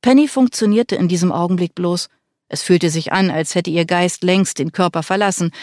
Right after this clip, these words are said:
Wie ein Roboter richtete sie sich auf und öffnete das Fenster ein weiteres Mal. Pennys Fluchttrieb wurde von einer Erinnerung unterbrochen,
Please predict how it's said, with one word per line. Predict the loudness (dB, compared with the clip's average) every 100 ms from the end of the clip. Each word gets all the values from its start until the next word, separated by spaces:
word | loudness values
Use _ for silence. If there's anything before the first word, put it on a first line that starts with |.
| -20 -10
Wie | -2 0
ein | 2
Roboter | 2 2 2 0 0 -2 0
richtete | -2 0 -2 0 0
sie | 0
sich | -2 -2
auf | -4 -4 -2
und | -2
öffnete | -2 -2 -2 0 -2
das | -4 -4
Fenster | -2 -2 -2 -2
ein | 0
weiteres | 0 -2 -4 -6 -4
Mal. | -6 -6 -12 _ _ _ _ _ _
Pennys | -2 2 2
Fluchttrieb | 0 -8 -8 -8 -2 -2 -2 -16 -18 -6
wurde | -2 -2
von | 0 -2 0
einer | 0 0
Erinnerung | -2 0 0 2 2 0
unterbrochen, | 0 0 0 -2 0 -2